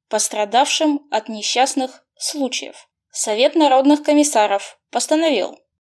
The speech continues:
вследствие дороговизны жизни всем пенсионерам по несчастным случаям по тысяча девятьсот семнадцатый год включительно пенсия немедленно увеличивается с первого января тысяча девятьсот семнадцатого года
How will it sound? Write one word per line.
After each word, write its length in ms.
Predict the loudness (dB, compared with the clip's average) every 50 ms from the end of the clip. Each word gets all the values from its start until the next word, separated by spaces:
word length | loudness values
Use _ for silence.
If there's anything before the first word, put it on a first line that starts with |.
| _ _ _ _ _ _ _ _ _ _
вследствие 600 | _ -6 -4 0 2 2 2 2 0 0 0 0 2
дороговизны 680 | 2 2 0 2 2 0 2 2 0 -2 -2 -2 -4
жизни 560 | -2 0 0 0 2 2 0 0 -2 -4 -8 _
всем 400 | -6 -4 -2 0 0 0 0 -2
пенсионерам 760 | -4 -6 -4 -4 -2 -2 -2 0 0 2 2 2 0 -2 -4 -4
по 100 | -6 -4
несчастным 600 | -4 -4 -2 0 2 2 2 0 -2 -4 -6 -6
случаям 640 | -6 -6 -4 -4 -4 -4 -6 -6 -8 -10 -14 -18 _ _ _ _ _
по 120 | -2 -2
тысяча 500 | -2 -2 -2 0 0 0 0 -2 -4 -6
девятьсот 580 | -6 -6 -6 -6 -8 -6 -2 0 0 0 2 0
семнадцатый 680 | -2 -2 -2 -2 0 0 0 0 0 -4 -4 -6 -8
год 260 | -4 -2 -2 -2 -2 -2
включительно 920 | -8 -12 -10 -8 -6 -4 -4 -4 -2 0 -2 -2 -2 -4 -8 -8 -10 _ _ _ _ _ _ _ _
пенсия 640 | 0 2 4 4 4 2 2 2 2 2 2 0 -6
немедленно 840 | -10 -8 -4 -2 2 2 2 2 2 0 0 2 2 2 2 0 -2 -6
увеличивается 1080 | -6 -4 -2 -2 0 0 0 -2 -2 0 2 2 2 2 2 0 0 2 0 0 -2 -2
с 180 | -2 -4 -4
первого 360 | -2 -2 0 0 2 2 2
января 500 | 2 2 0 0 0 0 2 2 2 0
тысяча 480 | 0 -2 -6 -6 -6 -6 -6 -6 -6 -6
девятьсот 500 | -6 -6 -6 -6 -6 -4 -2 -2 -2 0
семнадцатого 760 | -2 -2 -2 -2 0 0 2 2 0 0 -2 0 0 0 0
года 480 | 2 2 2 2 4 4 2 2 0